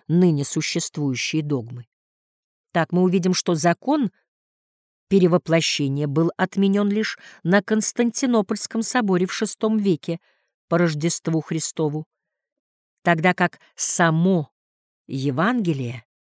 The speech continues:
полно слова Христа о законе перевоплощения. Вот если бы люди дали себе труд в зрелые годы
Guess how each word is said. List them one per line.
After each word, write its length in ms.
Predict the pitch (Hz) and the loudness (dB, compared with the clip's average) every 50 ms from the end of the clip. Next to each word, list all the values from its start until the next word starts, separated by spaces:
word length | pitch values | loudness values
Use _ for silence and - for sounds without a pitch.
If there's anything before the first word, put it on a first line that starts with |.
| _ _ _ _ _ _ _ | _ _ _ _ _ _ _
полно 600 | - 156 151 147 139 143 143 147 175 202 220 - _ _ _ | 0 0 2 2 0 -2 -2 0 0 -2 -2 -6 _ _ _
слова 500 | - - - - 170 175 208 226 220 240 | -10 -6 -2 0 4 4 4 4 4 2
Христа 520 | - - 214 202 - - - - 202 226 - | 0 0 -4 -4 -4 -6 -4 -4 -4 -4 -2
о 100 | - 196 | -2 -4
законе 540 | 185 170 180 165 - - 190 208 208 214 208 | 0 0 -2 -2 -2 -2 -2 0 0 0 -2
перевоплощения. 1200 | - _ 190 190 190 208 190 208 - - 214 214 220 - - - - 262 233 185 143 127 123 113 _ _ _ _ _ _ _ _ _ _ _ _ _ _ _ _ _ _ _ _ - - - - - _ | -2 _ 0 0 2 0 -2 -4 -6 -6 -6 -6 -6 -6 -8 -6 -6 -4 -4 -4 -6 -8 -10 -14 _ _ _ _ _ _ _ _ _ _ _ _ _ _ _ _ _ _ _ _ -20 -20 -20 -20 -10 _
Вот 260 | 147 185 214 196 - - | 2 2 2 2 0 -2
если 520 | 170 185 170 185 220 214 - - - 196 | 0 0 4 4 4 4 2 2 0 0
бы 260 | 180 175 190 185 180 - _ _ _ _ _ _ - | 2 4 2 2 0 -2 _ _ _ _ _ _ 2
люди 640 | 170 190 214 262 247 202 165 131 131 135 127 131 - _ - - _ _ _ | 4 6 6 6 6 6 2 -2 -4 -6 -8 -8 -12 _ -20 -20 _ _ _
дали 320 | - 170 202 202 202 196 196 | 0 2 4 4 4 4 2
себе 300 | - - 202 180 202 196 | 2 0 2 2 2 2
труд 320 | - 220 214 196 - - | 2 0 -2 -2 -2 -4
в 80 | - 170 | -4 -4
зрелые 580 | 165 151 170 208 240 269 247 190 151 147 143 135 | -2 2 4 4 4 4 2 2 0 0 -2 -2
годы 440 | 135 135 143 139 120 131 131 123 | -2 -2 -4 -4 -4 -6 -8 -8